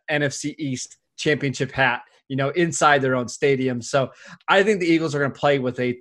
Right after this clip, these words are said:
ton of passion in this game. And look, I think Doug Peterson could be playing for his job. I think Jalen Hurts could be playing for his starting job. They got Deshaun Jackson back, and he was a spark in their offense last week. I think if Philadelphia can get to that twenty point number,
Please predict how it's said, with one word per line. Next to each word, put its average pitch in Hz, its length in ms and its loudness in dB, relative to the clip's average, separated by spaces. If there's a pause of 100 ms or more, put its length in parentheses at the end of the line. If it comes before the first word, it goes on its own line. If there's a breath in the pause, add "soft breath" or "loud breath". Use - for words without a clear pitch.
ton 151 240 -2
of 143 120 -4
passion 135 420 2
in 127 80 -2
this 123 160 -6
game. 135 340 -4 (460 soft breath)
And 190 140 2
look, 302 340 0
I 170 100 4
think 180 260 0
Doug 160 240 2
Peterson 175 640 -4
could 156 120 -6
be 165 100 -4
playing 165 340 -6
for 175 100 -4
his 147 100 -6
job. 151 420 -6 (340 soft breath)
I 147 60 -4
think 143 260 -6
Jalen 135 300 0
Hurts 165 320 -2
could - 180 -8
be 143 120 -4
playing 147 340 -4
for 131 120 -8
his 165 260 -4
starting 151 360 0
job. 127 340 -4 (300 soft breath)
They 127 100 -6
got 147 260 0
Deshaun 135 300 -2
Jackson 147 460 0
back, 139 300 0
and 123 80 -8
he 131 140 -8
was 151 160 -8
a 139 40 -8
spark 143 400 -4
in 127 80 -4
their 123 140 -2
offense 123 420 -4
last 120 300 -6
week. 123 300 -6 (440 soft breath)
I 170 140 4
think 190 240 -2
if 185 140 0
Philadelphia 156 540 2
can 143 200 -6
get 160 200 -2
to 143 100 -2
that 135 280 -2
twenty 147 420 -4
point 156 400 -6
number, 151 500 -2